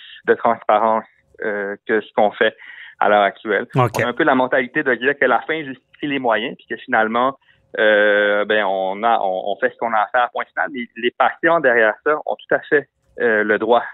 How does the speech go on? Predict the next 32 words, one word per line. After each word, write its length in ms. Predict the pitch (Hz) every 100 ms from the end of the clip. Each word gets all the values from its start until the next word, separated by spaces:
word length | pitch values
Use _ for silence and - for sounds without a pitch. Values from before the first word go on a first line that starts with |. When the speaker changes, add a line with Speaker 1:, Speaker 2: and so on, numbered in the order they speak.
| -
Speaker 1:
d'être 260 | 110 110
informés, 560 | 113 101 113 107 110 110 -
euh, 380 | - 101 95 95 107 -
de 180 | 104 98
ça. 140 | - - - - -
Puis, 340 | - 143 151 147
euh, 1120 | 113 107 98 95 92 92 92 92 95 104 95 -
en 60 | -
fait, 120 | -
d'avoir 260 | 113 107 110
accès 180 | 101 120
à 40 |
l'ensemble 320 | 107 - 117
de 40 | 110
l'information 580 | 107 107 104 92 113 107
qui 100 | 107
est 40 |
relative 460 | 104 101 - 110 107 _ _ _
à 80 | -
leur 140 | 101 92
situation 340 | - 104 92
médicale. 320 | 98 101 - - - -
Speaker 2:
Est-ce 200 | 143 -
que 140 | 208
c'est 160 | 196 196
une 140 | 156
première 460 | 143 160 160 156 135
faute, 480 | - 185 240 254 170
justement, 520 | 160 - 208 202 262
de 140 | 185
pas 360 | 156 - 208 214
informer ? 680 | 185 147 180 160 175 226